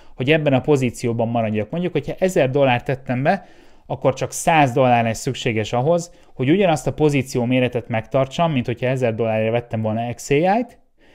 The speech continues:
ám a tőzsde pénzét alkalmazva ki fogom tudni maximalizálni a következő emelkedését, amennyiben ez egy bika piac, illetve a marginomat, tehát a tőkémet ki fogom tudni vonni,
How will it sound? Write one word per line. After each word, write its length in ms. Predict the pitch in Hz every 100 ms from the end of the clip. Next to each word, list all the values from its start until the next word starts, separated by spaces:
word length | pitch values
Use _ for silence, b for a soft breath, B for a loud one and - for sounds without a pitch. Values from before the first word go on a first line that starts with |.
| b b
ám 460 | - 127 151 196 202
a 100 | -
tőzsde 340 | - 185 170 143
pénzét 420 | 156 147 131 117
alkalmazva 800 | 147 151 120 117 117 123 156 - b b
ki 120 | - 190
fogom 320 | 190 139 127
tudni 460 | 143 139 139 127 B B _
maximalizálni 1000 | 131 165 165 - 131 123 120 123 123 117
a 60 |
következő 520 | - 135 123 - 110
emelkedését, 840 | 110 117 127 151 147 156 - 156 -
amennyiben 440 | 147 139 117 110
ez 100 | 107
egy 100 | 107
bika 200 | 101 101
piac, 380 | 127 165 202 - b b b b
illetve 640 | - 214 185 143 - 156 -
a 80 | 135
marginomat, 840 | 131 175 170 131 123 117 165 - -
tehát 220 | 117 110
a 40 |
tőkémet 500 | - 151 139 131 127
ki 100 | -
fogom 260 | - 131 117
tudni 240 | 131 117
vonni, 420 | 117 156 139 127